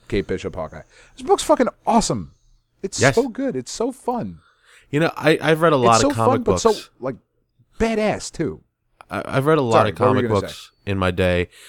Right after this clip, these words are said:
Speaker 2: and I've seen some pretty
Speaker 1: Yeah.
Speaker 2: disturbing imagery. But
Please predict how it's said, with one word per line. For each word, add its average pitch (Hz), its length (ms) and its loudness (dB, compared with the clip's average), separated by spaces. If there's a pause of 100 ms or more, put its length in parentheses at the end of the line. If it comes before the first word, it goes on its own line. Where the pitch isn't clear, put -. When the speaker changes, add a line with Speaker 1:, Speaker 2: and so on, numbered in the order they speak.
(180)
Speaker 2:
and 95 140 -2
I've 95 140 2
seen 117 180 0
some 98 160 -2
pretty 110 260 4
Speaker 1:
Yeah. 101 60 2
Speaker 2:
disturbing 98 640 0
imagery. 82 540 -4 (500)
But 113 80 2